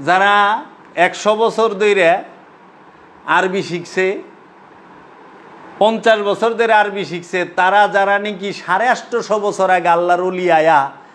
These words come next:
আটশোশো বছর আগে আল্লাহর ওলি আয়া, সাতশো বছর আগে আল্লাহর ওলি আয়া, সাড়ে সাতশো বছর আগে যেই আল্লাহর ওলিরা আইসা ইসলাম প্রচার করছে বাংলার জমিনে, তাদের বিরুদ্ধে কথা বলে এই দুই দিনকার আরবি জাননেওয়ালা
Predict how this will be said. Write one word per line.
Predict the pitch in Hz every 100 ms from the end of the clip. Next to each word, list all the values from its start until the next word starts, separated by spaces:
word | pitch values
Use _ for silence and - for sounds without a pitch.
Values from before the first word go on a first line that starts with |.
| - -
আটশোশো | 175 - - 196 180 226
বছর | 226 190 180
আগে | 180 165 165
আল্লাহর | 160 165 165
ওলি | 165 160 151
আয়া, | 143 139 135 - - -
সাতশো | - 190 - - 254
বছর | 240 - 208
আগে | 190 175 175
আল্লাহর | 175 165 170 170
ওলি | 175 165 160
আয়া, | 147 139 135 - -
সাড়ে | - 196 208 262
সাতশো | 220 226 233
বছর | 220 208 190 202
আগে | 196 185 185
যেই | 156 214
আল্লাহর | 202 196 208
ওলিরা | 214 208 196 202
আইসা | 190 196
ইসলাম | 175 165 - 214 240
প্রচার | 226 214 202 180
করছে | 170 - 151 151 - - -
বাংলার | 160 196 196 185 165
জমিনে, | 170 170 160 147 147 - - - - - -
তাদের | 202 190 214 226
বিরুদ্ধে | 190 196 190 165 175 170
কথা | 160 170 165
বলে | 165 151 175 - - - -
এই | 170 175
দুই | 156 196
দিনকার | 160 175 175 175 175 156 151 - - - - -
আরবি | 170 180 175 180
জাননেওয়ালা | 165 170 165 156 147 143 135 127